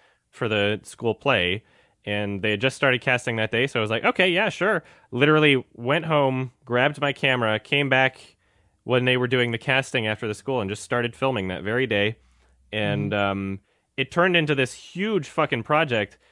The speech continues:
Speaker 1: where by the end of it, I had, I had an, an hour-long documentary, and it's up on YouTube <laughs> if you wanna see it. It's not that great. Um, but I would consider this experience to be the single most invaluable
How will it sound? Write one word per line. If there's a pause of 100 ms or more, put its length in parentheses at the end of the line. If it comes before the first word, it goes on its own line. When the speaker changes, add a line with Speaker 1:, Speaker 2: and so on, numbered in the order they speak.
Speaker 1:
where
by
the
end
of
it,
I
had,
I
had
an,
an
hour-long
documentary, (380)
and
it's
up
on
YouTube (140)
<laughs>
if
you
wanna
see
it. (220)
It's
not
that
great. (360)
Um, (340)
but
I
would
consider
this (500)
experience
to
be
the
single
most (380)
invaluable